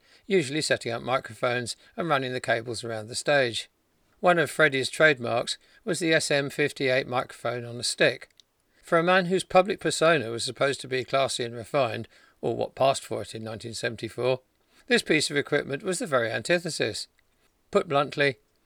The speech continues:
it was a spit-encrusted health hazard. The wire mesh ball, which makes this the iconic vocal microphone,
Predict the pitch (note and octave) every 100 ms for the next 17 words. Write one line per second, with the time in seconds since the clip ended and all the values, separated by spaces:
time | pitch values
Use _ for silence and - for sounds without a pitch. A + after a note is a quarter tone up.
0 | _ - F3+ D3+ D3 - - A#2+ C#3 B2
1 | - - - A#2 - D3 C3+ C3 A2+ A2+
2 | F#2 _ _ _ _ _ _ _ _ C#3
3 | C#3 D#3+ D3+ C#3 - - D3+ C3+ A2+ B2
4 | - C#3 - B2+ - A#2+ A#2 - - C#3
5 | B2 B2+ C3 - B2 C#3 - - B2 A#2